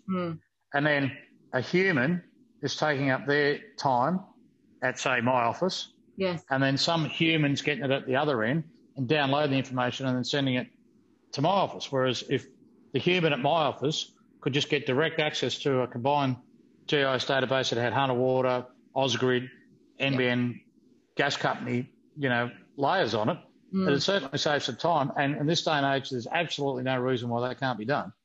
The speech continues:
Speaker 1: No, that's right. There, there's, there's enough, um, th-, enough software, technology, all that sort of stuff out there to be able to do it, that's for sure.
Speaker 2: Mm.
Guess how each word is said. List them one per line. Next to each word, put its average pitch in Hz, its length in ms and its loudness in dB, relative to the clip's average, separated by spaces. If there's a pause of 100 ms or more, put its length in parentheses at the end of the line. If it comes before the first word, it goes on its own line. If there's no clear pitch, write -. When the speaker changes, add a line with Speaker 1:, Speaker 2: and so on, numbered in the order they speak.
(160)
Speaker 1:
No, 185 240 2
that's 165 260 -2
right. 170 300 2 (280)
There, 170 260 -8
there's, 175 180 -6 (140)
there's 170 200 0
enough, 180 320 -2 (120)
um, 165 360 2 (600)
th-, - 160 0
enough 208 380 6 (260)
software, 202 540 8
technology, 190 800 4
all 190 140 4
that 185 200 0
sort 185 140 -6
of 185 60 -8
stuff 180 260 -6
out 180 160 2
there 165 180 -2
to - 140 -8
be 175 80 2
able 175 160 2
to 156 80 -6
do 180 180 0
it, 175 80 0
that's - 200 -8
for 180 100 -10
sure. 156 280 -4 (1000)
Speaker 2:
Mm. 101 180 -6